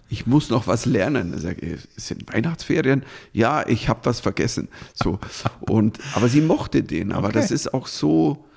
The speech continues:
Speaker 1: der hat so ein, ist die Handlung toll, so ein guter Spirit und ich glaube, das spürt man, wenn viel Herz wo drin ist.
Speaker 2: Nun bist du ja bekennender T-V-Junkie und ich glaub, du kannst jetzt auf diese Frage zehn, äh, Namen nennen, aber wer sind denn deine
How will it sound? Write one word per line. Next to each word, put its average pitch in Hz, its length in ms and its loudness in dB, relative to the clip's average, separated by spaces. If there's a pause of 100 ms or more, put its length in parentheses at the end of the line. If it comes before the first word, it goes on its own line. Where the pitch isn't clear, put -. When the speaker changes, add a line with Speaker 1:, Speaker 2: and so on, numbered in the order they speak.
(280)
Speaker 1:
der 98 80 -2
hat 104 100 -6
so 127 220 2
ein, 147 280 0 (340)
ist - 180 -6
die 123 140 4
Handlung 143 540 2
toll, 139 440 4
so 120 140 0
ein 139 120 4
guter 139 240 -2
Spirit 120 640 0
und 107 600 0
ich 110 140 0
glaube, 175 300 4
das 170 220 -2
spürt - 420 4
man, 101 200 0
wenn 101 160 -2
viel 107 240 -2
Herz 101 320 -2
wo 98 80 -2
drin 98 280 -4
ist. - 220 -8 (520)
Speaker 2:
Nun 101 200 8
bist 120 200 4
du 92 40 4
ja 78 140 4
bekennender 78 460 0
T-V-Junkie 78 800 0
und 78 100 0
ich - 280 -10
glaub, 87 240 0
du 90 80 -2
kannst - 320 -4
jetzt 85 180 -2
auf 80 100 -2
diese 78 220 -4
Frage 80 640 0
zehn, 92 420 4
äh, 80 220 0
Namen 80 480 2
nennen, 82 160 0
aber 80 260 2
wer 90 220 2
sind 90 200 -2
denn 85 140 0
deine 76 400 2